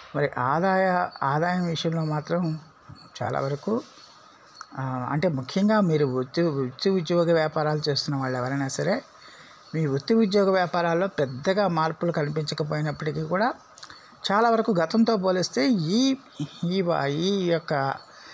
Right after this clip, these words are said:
ఈ ప్రథమ పక్షంలో ఈ రాశికి చెందిన జాతకులకి చాలా వరకు సానుకూలంగానే ఉంటుందన్న విషయాన్ని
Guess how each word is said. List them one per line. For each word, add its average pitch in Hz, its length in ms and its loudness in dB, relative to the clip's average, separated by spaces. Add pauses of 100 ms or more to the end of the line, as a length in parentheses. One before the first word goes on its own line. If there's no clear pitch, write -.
(240)
ఈ 185 140 0
ప్రథమ 180 300 0
పక్షంలో 156 560 0
ఈ 196 160 2
రాశికి 156 320 0
చెందిన 139 220 -2
జాతకులకి 147 500 -4 (100)
చాలా 147 180 0
వరకు 139 420 -4 (640)
సానుకూలంగానే 175 720 2
ఉంటుందన్న 139 500 -2
విషయాన్ని 131 460 -4